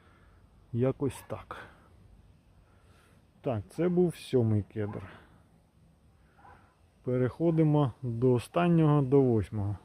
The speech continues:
до ліванця. Ось він, ліванець. Росте за домом на галявині. Слугує прикрасою цієї ділянки. Разом із плакучим секвоя-дендроном.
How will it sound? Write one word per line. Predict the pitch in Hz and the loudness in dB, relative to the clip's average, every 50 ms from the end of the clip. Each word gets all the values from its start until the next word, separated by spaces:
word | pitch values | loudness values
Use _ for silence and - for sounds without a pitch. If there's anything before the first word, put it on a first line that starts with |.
| _ - | _ -10
до | 117 101 123 135 | -6 -2 0 0
ліванця. | 135 131 120 110 107 101 98 98 - - - - - _ _ _ _ _ _ _ _ _ _ _ _ _ _ | 2 2 0 0 -2 -2 -4 -8 -10 -14 -20 -20 -20 _ _ _ _ _ _ _ _ _ _ _ _ _ _
Ось | 156 156 160 135 - - - | -2 0 2 0 0 0 0
він, | 127 123 120 123 | 0 2 2 4
ліванець. | 123 127 123 131 156 185 202 214 220 226 208 - - - - - - - - - - _ _ _ _ _ _ _ _ _ _ _ _ _ - 131 123 | 4 4 4 4 2 2 2 2 2 2 0 -2 -4 -12 -18 -20 -20 -20 -20 -20 -20 _ _ _ _ _ _ _ _ _ _ _ _ _ -16 -6 -2
Росте | 131 127 117 - - - 147 131 | -2 -2 -2 -4 -2 0 0 2
за | 120 120 120 | 2 2 0
домом | 120 120 131 151 180 190 196 202 196 196 | 0 2 2 2 2 2 0 -2 0 0
на | 202 196 | 0 2
галявині. | 190 202 190 196 196 196 196 190 190 190 190 190 180 - - - - _ _ _ _ _ _ _ _ _ _ _ _ _ - - - - - - - - - - - - _ _ _ | 2 2 2 2 2 2 2 0 0 0 0 0 -2 -4 -6 -14 -20 _ _ _ _ _ _ _ _ _ _ _ _ _ -20 -20 -20 -20 -20 -20 -20 -20 -20 -20 -20 -20 _ _ _
Слугує | - - - 139 143 139 131 135 143 165 175 170 170 165 - - - - - | -20 -12 -6 -2 -2 -2 -2 0 2 2 2 4 2 0 -2 -6 -14 -14 -8
прикрасою | 156 156 139 - 147 147 160 156 - - 165 160 156 | -6 -6 -4 -2 -2 -2 -2 -2 -2 -2 -2 -2 -2
цієї | - - 143 143 147 143 | -2 -2 -2 0 0 0
ділянки. | 135 135 135 120 110 98 92 101 101 - 110 - - - - _ _ _ _ - _ _ _ - - - _ - - - _ _ _ _ | 0 0 0 0 0 0 -2 -4 -6 -8 -12 -14 -16 -18 -20 _ _ _ _ -20 _ _ _ -20 -20 -20 _ -20 -20 -20 _ _ _ _
Разом | 120 110 117 127 139 135 139 139 135 131 - - _ _ _ | -6 -2 0 0 2 2 2 2 0 0 -4 -10 _ _ _
із | 156 139 127 - - - - - _ | -8 -8 -8 -8 -12 -16 -20 -14 _
плакучим | - 123 110 - - 147 143 - - 151 143 139 - | -6 -6 -6 -4 -4 -6 -6 -4 -4 -2 -2 -2 -4
секвоя-дендроном. | - - 120 - - 113 120 123 120 113 113 120 120 113 107 107 104 98 98 98 101 104 | -4 -6 -8 -6 -6 -4 -2 -2 -2 -2 0 0 0 0 0 0 0 0 -2 -2 -2 -4